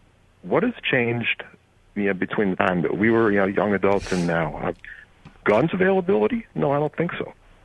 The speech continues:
The, the thing that comes to mind to me is just, you know, break, just basic breakdown in morality and, and, and religious beliefs, knowing right from wrong, respecting human life.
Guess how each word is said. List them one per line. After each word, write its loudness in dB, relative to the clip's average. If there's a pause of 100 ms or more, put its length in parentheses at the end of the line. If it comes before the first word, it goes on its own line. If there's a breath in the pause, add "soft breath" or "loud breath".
(200)
The, -4
the 0
thing 2
that 0
comes 0
to 2
mind 2
to 0
me 0 (460)
is 0
just, 0
you -6
know, -4 (240)
break, 2 (240)
just 2 (100)
basic 0
breakdown 0 (560)
in 0
morality 0 (240)
and, -4
and, -2
and 0
religious 0
beliefs, 2 (720 loud breath)
knowing 2
right 2
from -4
wrong, 0
respecting -2
human 0
life. 0